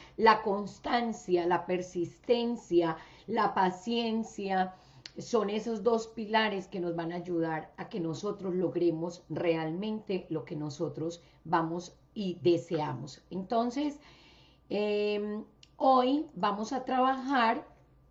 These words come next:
en este taller de, em, los cuatro códigos secretos, ocultos del A D N cuántico, tanto en el hombre como en la mujer, son,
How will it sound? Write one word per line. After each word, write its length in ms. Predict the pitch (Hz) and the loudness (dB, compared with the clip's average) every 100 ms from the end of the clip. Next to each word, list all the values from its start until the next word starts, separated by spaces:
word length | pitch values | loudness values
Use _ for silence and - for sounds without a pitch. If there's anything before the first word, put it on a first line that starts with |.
| _ _ _ - | _ _ _ -10
en 140 | 208 208 | -6 -4
este 280 | 196 240 | -2 -2
taller 640 | 233 240 185 175 180 180 - 170 | 0 0 2 2 2 0 -4 -8
de, 680 | 156 170 165 165 160 165 - | 0 2 4 2 0 -2 -6
em, 680 | 156 151 151 143 147 147 143 131 _ _ _ _ _ _ _ - - | -6 -4 -4 -4 -4 -6 -8 -12 _ _ _ _ _ _ _ -20 -16
los 220 | - 185 - | -6 -6 -4
cuatro 440 | 208 190 233 233 | -4 -2 -2 -2
códigos 720 | 233 202 190 185 202 208 - - | 0 2 2 0 -4 -4 -10 -20
secretos, 1300 | - 196 - 196 214 - - 170 - - - - - _ _ - | -10 -8 -6 -2 -2 -2 -2 -2 -4 -20 -20 -20 -20 _ _ -8
ocultos 920 | 170 - 254 233 185 208 160 - - _ _ _ _ | -6 2 2 2 0 0 -2 -4 -20 _ _ _ _
del 260 | 147 143 147 | -6 -4 -2
A 100 | 156 | -2
D 80 | 180 214 208 | -4 -4 -4
N 760 | 190 185 180 180 175 170 165 165 - | -2 -2 -2 0 0 0 0 -4 -8
cuántico, 960 | 233 202 - 143 - 160 151 143 127 - _ _ - _ _ _ | -6 -6 -8 -12 -6 -4 -2 -2 -2 -6 _ _ -20 _ _ _
tanto 340 | 202 208 214 226 | -4 -4 0 -2
en 120 | 196 | 0
el 120 | 180 | 0
hombre 240 | 180 196 | 0 -2
como 180 | 226 208 | -4 -2
en 80 | 175 | 0
la 100 | 156 | 0
mujer, 520 | 160 156 220 240 240 - | -2 -2 -2 -2 -4 -16
son, 380 | - - 185 | -4 2 2